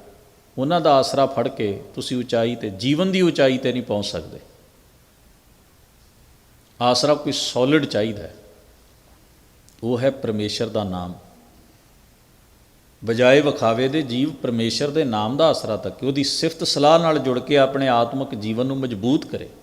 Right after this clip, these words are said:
ਆਪਣੀ ਆਤਮਾ ਨੂੰ ਬੁਲੰਦ ਕਰੇ, ਆਪਣੇ ਅੰਦਰ ਵਿਵੇਕ ਦੀ ਔਰ ਸੱਚ ਦੀ ਰੋਸ਼ਨੀ ਪੈਦਾ ਕਰੇ, ਅੰਦਰ ਜਾਗਰਤੀ ਪੈਦਾ ਕਰੇ। ਅਗਲੇਰੇ ਸ਼ਲੋਕ ਵਿੱਚ ਹਜ਼ੂਰ ਫਰਮਾਉਂਦੇ ਨੇ,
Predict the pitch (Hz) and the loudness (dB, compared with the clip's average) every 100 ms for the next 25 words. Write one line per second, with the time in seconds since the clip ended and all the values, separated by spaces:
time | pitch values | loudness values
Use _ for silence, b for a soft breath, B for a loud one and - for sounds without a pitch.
0 | - - _ _ _ _ _ _ _ _ | -20 -20 _ _ _ _ _ _ _ _
1 | _ _ _ _ - 139 139 175 151 127 | _ _ _ _ 0 2 2 2 6 6
2 | 123 143 160 147 113 113 131 170 107 90 | 4 0 0 0 2 2 2 0 -2 -6
3 | - - - - _ _ _ _ _ _ | -14 -20 -20 -20 _ _ _ _ _ _
4 | _ _ _ _ _ _ - 127 139 180 | _ _ _ _ _ _ 0 2 2 2
5 | 175 170 170 165 143 120 135 170 - 151 | 2 2 0 0 0 4 6 6 2 0
6 | 160 147 143 - 120 123 143 156 117 107 | 2 2 0 2 2 0 -4 0 0 0
7 | 143 202 185 143 135 - - - - - | 0 0 2 4 2 0 -8 -14 -18 -20
8 | - _ - 120 123 113 107 104 123 147 | -20 _ -10 -4 -4 -2 -2 0 0 -2
9 | 165 - 110 98 - - - - _ _ | -4 -2 -2 -2 -6 -16 -18 -20 _ _
10 | _ _ _ _ _ _ _ _ _ - | _ _ _ _ _ _ _ _ _ -8
11 | 110 113 123 139 135 135 139 139 139 117 | -2 2 2 2 0 0 0 -2 -2 -6
12 | 117 131 131 123 120 120 135 110 | -4 -4 -4 -4 -4 -2 0 -2